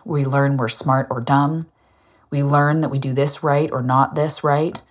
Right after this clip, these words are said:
We learn that we're not a sports person and we're more this, we're more that. All of these labels of what you say you are have been learned.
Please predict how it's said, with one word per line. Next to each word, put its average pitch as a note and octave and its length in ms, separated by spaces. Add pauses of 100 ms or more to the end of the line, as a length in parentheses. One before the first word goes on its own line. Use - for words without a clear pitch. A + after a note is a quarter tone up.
(220)
We C#3+ 100
learn C#3+ 300
that - 120
we're C#3 80
not C3 140
a A2+ 40
sports - 400
person D3+ 440
and C3 100
we're B2 80
more B2+ 240
this, C#3 320
we're B2+ 80
more C3 220
that. B2 420 (1500)
All F#3 280
of A#3 100
these G3+ 260
labels C#3+ 760
of C#3+ 120
what D#3 160
you D#3 140
say D3 340
you D3+ 320
are B2+ 520 (340)
have D#3 280 (100)
been C3 400 (160)
learned. D#3+ 640